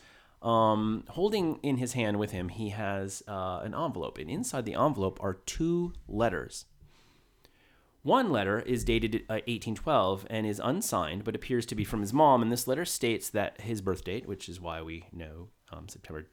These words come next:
twenty, uh, twenty-ninth. And, um,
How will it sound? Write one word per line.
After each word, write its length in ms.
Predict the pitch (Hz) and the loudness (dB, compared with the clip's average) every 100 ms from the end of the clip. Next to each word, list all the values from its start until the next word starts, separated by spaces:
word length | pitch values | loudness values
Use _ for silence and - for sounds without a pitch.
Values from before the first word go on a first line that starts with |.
| _ | _
twenty, 480 | - - 82 78 73 - | -4 -4 -4 -8 -12 -16
uh, 100 | 78 71 | -18 -14
twenty-ninth. 400 | - 80 78 127 - - - - - _ | -12 -10 -8 -10 -14 -20 -20 -20 -20 _
And, 500 | 120 110 113 110 107 | 2 6 6 4 2
um, 560 | 113 110 104 101 101 | 2 2 4 2 0